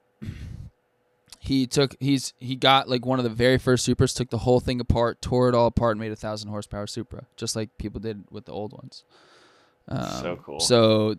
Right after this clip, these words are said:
Speaker 1: I'll, I'll put the link to that Donut video in the description 'cause it is a good one. Um, but yeah, people are
Speaker 2: And
Speaker 1: already. Go ahead, go ahead.
Speaker 2: And put the link to the Supra review
Speaker 1: Oh, yeah,
Speaker 2: down
Speaker 1: yeah,
Speaker 2: there.
Speaker 1: by m-,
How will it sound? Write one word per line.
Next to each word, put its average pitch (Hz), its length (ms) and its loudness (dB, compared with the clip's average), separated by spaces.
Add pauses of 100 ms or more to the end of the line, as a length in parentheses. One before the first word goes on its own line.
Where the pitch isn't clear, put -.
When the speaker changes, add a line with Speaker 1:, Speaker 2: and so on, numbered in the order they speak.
(260)
Speaker 1:
I'll, 139 380 2
I'll 151 100 8
put 190 160 12
the 170 100 0
link 139 280 0
to 131 160 0
that 113 320 -2 (140)
Donut 110 320 -2 (120)
video 113 440 -2
in 110 80 -4
the 104 80 -6
description 104 600 -8
'cause 107 200 -6
it 104 100 -6
is 107 160 -2
a 98 80 -8
good 101 220 -6
one. 117 340 -8
Um, 107 480 -6 (100)
but 107 200 -2
yeah, 113 220 -6
people 135 280 0
are 127 140 4
Speaker 2:
And 113 320 4
Speaker 1:
already. 107 360 -4 (1000)
Go 135 80 2
ahead, 123 260 2
go 113 120 -6
ahead. 104 240 -4
Speaker 2:
And 123 180 2
put 143 140 -2
the 110 80 2
link 113 240 2
to 113 120 2
the 95 280 6
Supra 135 440 -2
review 80 300 -4
Speaker 1:
Oh, 160 80 8
yeah, 170 240 2
Speaker 2:
down - 140 0
Speaker 1:
yeah, 160 140 4
Speaker 2:
there. - 60 -2
Speaker 1:
by 131 80 2
m-, 123 140 -2